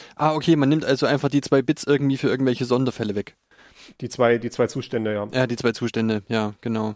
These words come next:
Speaker 1: Okay,
Speaker 2: Also
Speaker 1: in Ordnung.
Speaker 2: quasi alles Exponent, alles null ist subnormale Zahlen, Exponent alles eins ist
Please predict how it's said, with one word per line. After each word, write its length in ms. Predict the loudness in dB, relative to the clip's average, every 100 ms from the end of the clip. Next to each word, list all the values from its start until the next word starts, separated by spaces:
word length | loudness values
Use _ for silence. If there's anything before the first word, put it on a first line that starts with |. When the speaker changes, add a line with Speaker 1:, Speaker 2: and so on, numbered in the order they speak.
| -8
Speaker 1:
Okay, 300 | -6 0 0
Speaker 2:
Also 160 | 0 -2
Speaker 1:
in 40 |
Ordnung. 160 | 2 2
Speaker 2:
quasi 220 | 2 0
alles 500 | 2 4 2 0 -10 _ _ _
Exponent, 600 | -6 -2 -2 0 0 0
alles 300 | 2 2 0
null 300 | 0 2 2
ist 400 | 0 -4 -6 -16 _ _ _ -2
subnormale 440 | 0 2 2 0
Zahlen, 300 | 0 0 0
Exponent 420 | -2 -6 -4 -4 -2
alles 240 | -4 0
eins 400 | 2 2 0 -6
ist 520 | -4 -2 -2 -6 -16